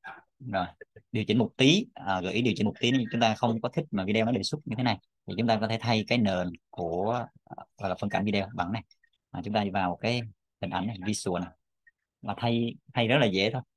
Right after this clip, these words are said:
Và nên dùng câu hỏi bằng tiếng Anh nhé. À, chúng ta nên dùng câu hỏi bằng tiếng Anh. À, ví dụ như Donald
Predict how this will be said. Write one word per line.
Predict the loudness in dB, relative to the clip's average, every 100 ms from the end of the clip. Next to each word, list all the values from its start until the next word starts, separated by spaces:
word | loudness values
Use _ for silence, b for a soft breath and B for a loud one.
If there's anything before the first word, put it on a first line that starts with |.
| _
Và | -2
nên | 0 2 4 4
dùng | 2 -2 -2
câu | 0
hỏi | 2 0
bằng | 0
tiếng | 0
Anh | 0
nhé. | 0 -6 _ _ B -18
À, | -12 -8
chúng | -4
ta |
nên | -2 0
dùng | 0 0
câu | 0
hỏi | -2
bằng | -2
tiếng | -2
Anh. | -2 -2 -8 -20 _ _
À, | _ -10 -8 -2
ví | 0
dụ | 0
như | 0
Donald | 2 0